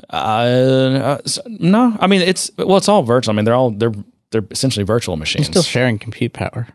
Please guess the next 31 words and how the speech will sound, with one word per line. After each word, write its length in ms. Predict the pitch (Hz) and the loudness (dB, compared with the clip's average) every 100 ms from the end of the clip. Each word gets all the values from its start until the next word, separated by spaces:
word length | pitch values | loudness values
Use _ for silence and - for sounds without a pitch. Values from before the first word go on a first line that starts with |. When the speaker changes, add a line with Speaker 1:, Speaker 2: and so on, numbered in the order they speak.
| _ _ - | _ _ 0
Speaker 1:
No, 280 | 131 151 117 | 2 4 4
no, 240 | 117 101 95 | 2 0 -2
you're 140 | 123 | -2
de-, 200 | 113 113 | 0 -2
it's 140 | 113 - | -4 -4
dedicated. 420 | 98 90 67 - | -4 -6 -12 -6
Speaker 2:
It's 120 | 104 107 | -4 -2
all 100 | 104 | 0
dedicated? 460 | 107 107 107 104 - | 0 0 -2 -4 -6
Speaker 1:
Yeah. 80 | 90 | -6
Mm-hmm. 100 | 87 | -6
Speaker 2:
Okay. 240 | - - _ _ _ _ _ _ _ _ | -8 -14 _ _ _ _ _ _ _ _
Speaker 1:
I 40 | 123 | -4
mean, 80 | 127 | 0
I 40 | |
don't 100 | 143 | 0
wanna 80 | 120 | -2
say 120 | 113 | -4
it's 100 | 104 | -4
all 200 | - 107 | -4 -2
dedicated. 360 | 101 92 104 101 | -2 -4 -4 -2
They 100 | 107 | 0
may 220 | 110 117 | 0 0
have 200 | 104 92 | -2 -4
some 240 | - 107 | -4 -4
product 380 | 110 110 113 120 | -4 -2 0 -2
that's 120 | 113 - | -4 -2
some 160 | 127 | -2
shared 280 | 113 131 127 | 0 -2 0
thing, 180 | 131 110 | 0 0
but 180 | 98 | -2